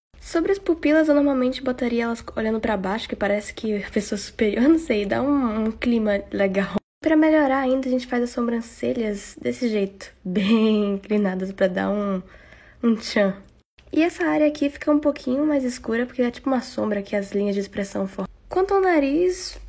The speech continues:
tanto faz, é só você escolher o estilo que você quiser e faça. E agora vem a boca.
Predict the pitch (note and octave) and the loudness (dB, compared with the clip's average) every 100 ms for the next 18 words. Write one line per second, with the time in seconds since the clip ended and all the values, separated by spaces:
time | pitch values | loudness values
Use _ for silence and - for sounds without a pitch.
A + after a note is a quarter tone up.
0 | - - - - F#4 - B3 G#3+ A3 - | -20 -18 -8 -4 -4 0 2 2 0 -2
1 | B3+ B3+ D4 C#4 C#4 B3+ - B3+ A#3 A#3+ | -2 0 6 6 6 2 2 2 4 0
2 | B3 A#3 A#3 - C4+ C4+ B3 B3 D#4 E4 | -2 -6 -6 -4 -4 -2 0 0 0 0
3 | C4 - - - A#3 - - G3+ - G#3 | -2 -8 -20 -16 -14 -6 -4 -4 -6 -10
4 | - _ - D#4+ E4+ C4 C#4 C#4+ D4 D4+ | -10 _ -6 2 4 6 6 8 8 6
5 | G#3+ F#3 | 4 0